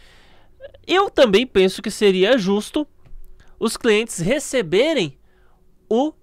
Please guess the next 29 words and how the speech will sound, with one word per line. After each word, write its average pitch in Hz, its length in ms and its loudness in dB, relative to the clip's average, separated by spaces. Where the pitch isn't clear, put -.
excedente, 285 840 -4
né? 170 260 -2
Ah, 143 120 0
porque 190 500 0
até 165 160 -2
então 196 180 -4
a - 20 -2
gente 220 140 -6
tá 254 80 -6
falando 262 300 -4
de 311 80 -4
uma 339 340 -6
questão 269 280 -4
relacionada 262 560 0
a 247 120 0
investimento. 269 680 0
Então, 220 180 -8
se 349 460 -2
tem 240 280 0
essa 202 260 -2
grana 170 420 2
e 311 260 2
se - 220 -6
as 247 100 -2
pessoas 226 320 -6
teriam 202 380 0
algo 214 440 4
a 160 100 2
receber 170 580 0